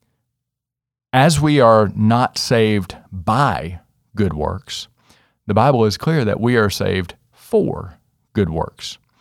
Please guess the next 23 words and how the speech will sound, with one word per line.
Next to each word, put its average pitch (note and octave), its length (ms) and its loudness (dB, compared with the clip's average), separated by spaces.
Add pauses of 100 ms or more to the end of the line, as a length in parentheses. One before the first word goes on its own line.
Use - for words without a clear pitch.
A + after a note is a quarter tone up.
(440)
So A2+ 200 2
that G#2 120 2
once A#2+ 240 0
I B2 100 0
come A2+ 240 -2
to F2+ 60 -2
Christ, G2+ 640 -2
now G#2+ 400 2
through A2 180 -2
the G#2 80 2
work G2+ 220 2
of F#2+ 80 -6
the F2+ 80 0
Holy F#2+ 260 0
Spirit G#2 340 -2
within A2 340 0
me, D#2 320 -8 (840)
my G2+ 300 2
faith G#2 300 0
expresses F2+ 580 -2
itself. D#2+ 560 -8
And G#2 140 0
so - 240 2